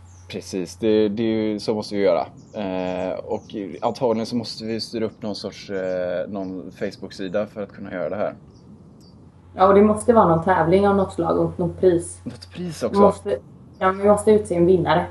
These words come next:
Speaker 1: Ja, väldigt sant. Eh, det får vi göra. Men jag, jag, jag, när jag drog igång det här med tagline så tänkte jag ju att, eh, ja, men man ska, man ska känna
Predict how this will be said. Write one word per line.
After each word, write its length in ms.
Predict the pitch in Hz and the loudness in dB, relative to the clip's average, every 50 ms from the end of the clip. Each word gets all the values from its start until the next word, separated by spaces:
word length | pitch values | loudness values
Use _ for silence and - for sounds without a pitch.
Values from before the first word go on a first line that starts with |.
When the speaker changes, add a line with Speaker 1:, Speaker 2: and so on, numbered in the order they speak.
| - - - | -10 -8 -4
Speaker 1:
Ja, 200 | 110 110 107 - - - - - - - - - - - - - - - 104 | -2 -2 -2 -4 -8 -18 -20 -20 -20 -20 -20 -20 -20 -20 -20 -20 -20 -20 -12
väldigt 400 | 104 113 107 95 90 92 104 - | -8 -6 -6 -6 -6 -8 -6 -4
sant. 340 | - - - - - - - - - - - - - - - - - - - - - | -6 -6 -8 -8 -18 -20 -20 -20 -20 -20 -20 -20 -20 -20 -20 -20 -20 -20 -20 -20 -18
Eh, 500 | 101 95 92 92 90 92 95 95 95 101 | -16 -14 -12 -12 -10 -10 -10 -10 -8 -8
det 80 | 101 104 | -10 -12
får 140 | - - 110 | -10 -10 -6
vi 100 | 104 107 | -4 -2
göra. 180 | 98 85 82 - - - - - - - - - | -2 -2 -2 -4 -10 -16 -20 -20 -20 -20 -16 -8
Men 200 | - 127 139 - | -4 -4 -2 0
jag, 240 | 156 165 160 135 127 120 117 | 0 0 0 0 -2 -4 -8
jag, 580 | 123 139 143 147 147 151 147 147 151 151 147 135 | -8 -4 -2 0 2 2 2 2 2 0 -2 -4
jag, 320 | 127 120 139 139 139 - | -6 -6 -6 -6 -6 -4
när 140 | 143 139 143 | -4 -4 -4
jag 100 | 143 135 | -4 -6
drog 400 | 135 - - - 135 147 147 147 | -8 -12 -12 -10 -6 -4 -2 -2
igång 260 | 147 143 160 170 180 | -2 -2 -2 -4 -4
det 80 | 185 185 | -6 -6
här 160 | 165 127 104 | -4 -2 -2
med 240 | 101 104 107 107 104 | -2 -2 -2 -4 -4
tagline 400 | - - - 87 85 87 92 101 | -6 -10 -12 -10 -8 -10 -10 -10
så 80 | 110 110 | -10 -12
tänkte 300 | - 143 123 107 - 113 | -10 -10 -10 -6 -2 0
jag 100 | 104 98 | 0 2
ju 80 | 98 | 2
att, 200 | 92 90 - - | 0 -2 -4 -4
eh, 80 | - 95 98 92 92 87 - - | -2 0 0 0 0 -2 -2 -4
ja, 160 | - 110 113 | -4 -4 -4
men 140 | 120 120 120 | -2 -2 -4
man 120 | 123 123 120 | -4 -4 -6
ska, 300 | - - 123 117 117 110 | -6 -8 -6 -6 -6 -6
man 140 | 113 117 | -8 -10
ska 160 | 113 - 127 120 | -12 -12 -12 -10
känna 720 | - - 131 113 107 101 104 107 107 110 110 110 110 110 | -8 -8 -8 -8 -8 -8 -8 -8 -6 -6 -4 -4 -6 -6